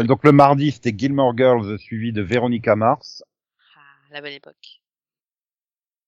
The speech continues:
Speaker 2: Le mercredi, c'était American Next Top Model, suivi de One Tree Hill.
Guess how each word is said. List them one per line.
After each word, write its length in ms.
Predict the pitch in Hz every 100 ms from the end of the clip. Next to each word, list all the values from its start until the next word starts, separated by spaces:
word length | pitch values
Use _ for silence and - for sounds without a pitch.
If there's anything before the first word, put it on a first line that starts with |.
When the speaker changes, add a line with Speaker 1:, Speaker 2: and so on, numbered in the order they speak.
| _ _ _
Speaker 2:
Le 1040 | 143 143 147 143 139 135 135 131 127 123 120
mercredi, 580 | 127 - 135 123 131
c'était 280 | 131 - 120 -
American 420 | 135 131 127 131
Next 360 | 123 120 117 -
Top 140 | 113
Model, 320 | 117 117 117 107
suivi 260 | - 104
de 80 | 101
One 240 | 95 107
Tree 300 | 104 - 104
Hill. 180 | 131 175